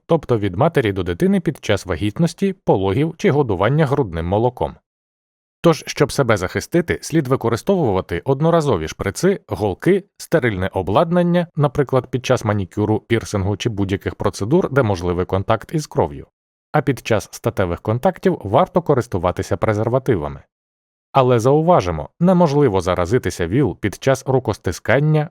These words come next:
обіймів чи дихання одним повітрям із людиною, яка живе з віл. Наразі спеціального лікування чи вакцини проти віл не існує. Однак є антиретровірусна пожиттєва терапія.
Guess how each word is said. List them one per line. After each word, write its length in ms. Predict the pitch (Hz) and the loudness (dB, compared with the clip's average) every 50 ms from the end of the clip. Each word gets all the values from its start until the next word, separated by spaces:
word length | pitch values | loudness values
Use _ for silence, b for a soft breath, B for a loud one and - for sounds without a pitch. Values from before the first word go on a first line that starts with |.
| - _ | -4 _
обіймів 600 | 175 147 95 85 101 131 147 143 143 139 139 - | 0 0 0 0 -2 0 2 2 2 0 -2 -2
чи 140 | - 190 | -2 -2
дихання 500 | 147 95 - - - - 135 123 117 120 | 0 2 0 0 0 0 0 0 0 0
одним 360 | - 117 110 95 98 98 95 87 | 0 0 -2 0 0 -2 -2 0
повітрям 460 | - 90 85 92 85 - - 101 98 - | -2 -2 -2 -2 -4 0 -2 -2 -2 -2
із 180 | 104 92 90 | -4 -4 -4
людиною, 440 | 92 90 92 147 165 170 165 160 165 | -4 -2 0 2 2 2 2 2 0
яка 340 | - 117 127 120 - 110 113 | 0 0 -2 0 2 0 0
живе 300 | 101 90 92 82 87 90 | 2 0 -2 0 0 -2
з 60 | 85 | -2
віл. 300 | 80 76 80 73 - - - _ _ _ _ _ _ _ _ _ _ _ _ | -4 -6 -8 -8 -8 -12 -18 _ _ _ _ _ _ _ _ _ _ _ _
Наразі 420 | 123 123 147 185 220 190 113 90 | 0 0 2 4 2 2 2 0
спеціального 640 | - - - 127 - - 143 139 135 135 120 110 131 | -4 -2 -4 -2 0 2 2 2 2 2 2 0 0
лікування 540 | 120 117 - - 98 113 104 98 95 92 85 | 0 0 -2 0 0 2 2 2 0 -2 -4
чи 140 | - - 92 | -4 -2 -2
вакцини 480 | 90 92 - - - 101 90 82 82 | -2 -2 -2 -4 -4 -2 -2 -2 -2
проти 300 | - - 92 87 - 98 | -4 -4 -6 -4 -2 -2
віл 260 | 101 143 185 185 - - - | 0 2 0 0 0 -2 -2
не 200 | 175 202 208 196 | 0 0 2 0
існує. 540 | 175 - - 143 110 87 78 69 67 - _ _ _ _ _ _ _ _ _ _ _ _ _ _ _ | -2 0 0 0 0 0 -2 -6 -10 -14 _ _ _ _ _ _ _ _ _ _ _ _ _ _ _
Однак 420 | - 120 101 87 107 110 107 - - | 0 0 2 2 0 0 0 0 -2
є 260 | 101 113 147 160 - - | 0 2 2 2 2 2
антиретровірусна 960 | 151 143 131 - 147 143 147 139 - 151 143 113 101 107 104 107 - - 120 117 | 0 0 2 2 2 2 2 2 2 0 0 2 2 0 0 0 -2 -2 -4 0
пожиттєва 560 | - 123 113 120 123 - - - 92 92 95 | 0 0 0 0 -2 -2 0 0 0 0 0
терапія. 600 | - 143 147 175 180 - - 131 87 73 - | 0 0 0 0 0 0 -4 -4 -4 -4 -6